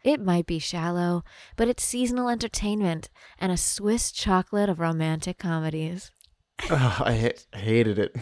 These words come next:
Speaker 1: <laughs> I know you did. Do you like chocolate? <laughs>
Speaker 2: Now that I have your attention.
Speaker 1: <laughs>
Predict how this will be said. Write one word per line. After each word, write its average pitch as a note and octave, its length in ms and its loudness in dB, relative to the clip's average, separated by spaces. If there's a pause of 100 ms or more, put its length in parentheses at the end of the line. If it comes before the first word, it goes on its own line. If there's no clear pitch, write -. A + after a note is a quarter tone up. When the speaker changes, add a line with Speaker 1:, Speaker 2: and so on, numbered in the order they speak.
(400)
Speaker 1:
<laughs> - 380 -6 (140)
I D4 180 12
know D#4 260 6
you - 340 -2
did. - 80 -20 (360)
Do B3 100 -2
you E4 220 -2
like F4 360 -4 (340)
chocolate? F#3+ 680 -4
<laughs> - 40 -2 (1200)
Speaker 2:
Now B2+ 180 4
that A#2 120 6
I G#2+ 60 6
have G#2+ 100 2
your G2+ 160 2
attention. G2+ 480 -2 (680)
Speaker 1:
<laughs> - 60 2